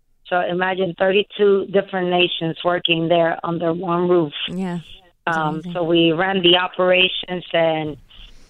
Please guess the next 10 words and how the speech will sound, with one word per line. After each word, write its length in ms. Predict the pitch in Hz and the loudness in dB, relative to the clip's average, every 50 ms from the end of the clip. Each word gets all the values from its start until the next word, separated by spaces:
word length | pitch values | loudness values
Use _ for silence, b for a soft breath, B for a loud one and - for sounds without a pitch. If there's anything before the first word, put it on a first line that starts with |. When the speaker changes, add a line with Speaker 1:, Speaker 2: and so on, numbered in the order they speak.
| b b _ _ | b b _ _
Speaker 1:
um, 460 | - 165 156 156 151 151 180 - - _ _ _ _ - | -4 -2 -2 -2 -2 -4 -8 -12 -18 _ _ _ _ -8
my 180 | 170 185 190 | -4 -2 -2
boss, 420 | 190 160 214 226 214 175 175 185 185 - - - | 0 0 0 0 0 0 -2 -4 -4 -8 -4 -2
General 340 | 185 180 175 185 190 180 165 | -2 -2 0 0 -2 -2 -4
Gorski, 800 | - - 185 190 202 214 208 - - - 170 170 175 175 170 160 | -2 -2 -2 0 0 -2 -6 -8 -8 -2 0 2 4 4 4 4
he 100 | 165 196 | 4 4
was 140 | 196 185 175 - | 4 2 0 -2
the 80 | - 165 | -8 -6
chief 280 | - - - 247 220 - | 2 2 2 2 2 0
of 100 | 180 175 | -4 -6